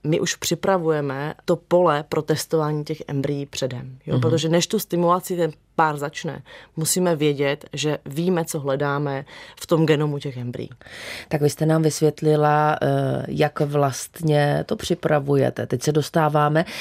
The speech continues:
Speaker 2: k té samotné otázce, jak vlastně vypadá genetické testování embryí. Co se děje? Zkuste nám to, prosím, popsat, abychom si to uměli představit.
Speaker 1: Tak ta metoda se nazývá karyomapping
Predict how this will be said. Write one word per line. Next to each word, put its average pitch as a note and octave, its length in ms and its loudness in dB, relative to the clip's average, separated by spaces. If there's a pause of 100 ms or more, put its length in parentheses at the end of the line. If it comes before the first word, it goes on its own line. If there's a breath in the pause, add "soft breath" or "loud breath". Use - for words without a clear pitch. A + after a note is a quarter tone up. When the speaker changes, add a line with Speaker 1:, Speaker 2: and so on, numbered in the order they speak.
(120 loud breath)
Speaker 2:
k - 60 -16
té D#3+ 120 4
samotné D#3 480 0
otázce, D3+ 520 -2
jak D3+ 160 0
vlastně D3+ 280 0
vypadá D3+ 360 2
genetické D3 640 0
testování D3 680 0
embryí. D3+ 340 2
Co D3+ 160 -4
se B3+ 160 -2
děje? A3+ 220 0
Zkuste - 400 -6
nám F3+ 140 0
to, C#3 120 -6
prosím, C#3 400 -6
popsat, C#3 420 -8
abychom D3 300 -4
si - 140 -6
to D#3 100 0
uměli C#3 360 -2
představit. C3+ 600 -12 (100)
Speaker 1:
Tak - 260 -6
ta G3+ 120 2
metoda G3+ 600 2
se G3+ 160 -2
nazývá F#3+ 420 2
karyomapping C#3+ 1040 -4